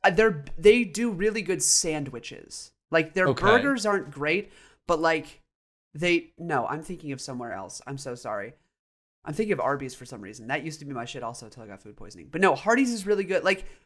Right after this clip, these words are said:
Speaker 1: and honestly, what they were great as, at was value. Like, this was their thing back in the day. They were, they had really good breakfast at a really good value and really good lunch at a really good value. They're not a dinner place. But, like,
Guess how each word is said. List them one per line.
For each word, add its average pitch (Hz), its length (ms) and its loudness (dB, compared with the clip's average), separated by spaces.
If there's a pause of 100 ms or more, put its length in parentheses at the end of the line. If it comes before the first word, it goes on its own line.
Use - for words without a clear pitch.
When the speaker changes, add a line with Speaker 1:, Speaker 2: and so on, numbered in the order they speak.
(400)
Speaker 1:
and 208 160 6
honestly, 233 340 4
what 208 140 2
they 208 80 4
were 185 120 0
great 185 220 2
as, 143 260 0 (320)
at 165 220 4
was 151 200 -6
value. 107 520 -6
Like, 156 200 -2
this 208 180 2
was 185 180 -4
their 170 160 0
thing 156 240 -6
back 139 220 -2
in 135 40 -12
the 127 60 -12
day. 80 220 -14 (260)
They 165 80 -2
were, 170 140 0
they 165 100 -2
had 147 160 0
really 196 200 4
good 196 200 0
breakfast 165 400 -2
at 147 80 -6
a 143 40 -2
really 156 280 -2
good 156 160 -6
value 143 480 -4
and 139 140 -6
really 156 180 -4
good 147 160 -8
lunch 147 220 -4
at 131 80 -12
a - 20 -10
really 127 220 -10
good 127 100 -12
value. 78 300 -12
They're 175 120 -12
not 185 140 -4
a 170 60 -10
dinner 101 200 -12
place. - 360 -18 (1300)
But, 170 180 2
like, 156 200 2